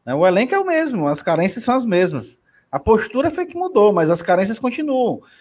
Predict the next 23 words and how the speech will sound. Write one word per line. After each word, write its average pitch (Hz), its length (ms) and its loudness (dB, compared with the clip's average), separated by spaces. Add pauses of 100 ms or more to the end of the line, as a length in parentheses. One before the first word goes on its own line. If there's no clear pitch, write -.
(160)
E, 151 100 -2
e, 196 280 2
e, 160 600 0
e 123 40 -12
por 156 260 -2
mais 165 280 4
que, 220 240 0
que - 160 -4
o 160 120 6
elenco 156 340 2
tenha 147 320 -2
evoluído, 131 920 -4 (360)
é, 110 840 -6 (440)
dos, 156 420 -2
os 151 240 -4
jogadores 165 480 4
que - 80 -4
aqui 165 200 -4
estão, 165 400 -6
mas 226 200 -4
a 220 80 0
gente 226 200 -4
precisa 262 600 -6